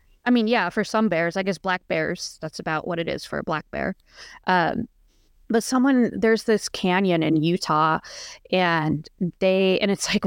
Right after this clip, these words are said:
right up next to a neighborhood, and there was five fucking adult mountain lions hanging out together a few summers ago.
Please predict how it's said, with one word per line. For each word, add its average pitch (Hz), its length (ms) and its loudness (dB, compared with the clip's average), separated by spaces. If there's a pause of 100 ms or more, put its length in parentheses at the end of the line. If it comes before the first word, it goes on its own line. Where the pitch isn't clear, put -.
(140)
right 180 240 2
up - 140 -2
next - 300 -4
to 185 60 0
a 175 40 2
neighborhood, 156 720 0
and 180 180 0
there 202 140 2
was 214 160 0
five 214 520 0
fucking 208 520 0
adult 180 280 0
mountain 175 300 0
lions 170 260 0
hanging 170 300 2
out 170 180 -2
together 147 460 -2 (720)
a 196 60 0
few 190 260 2
summers 180 420 0
ago. 165 420 2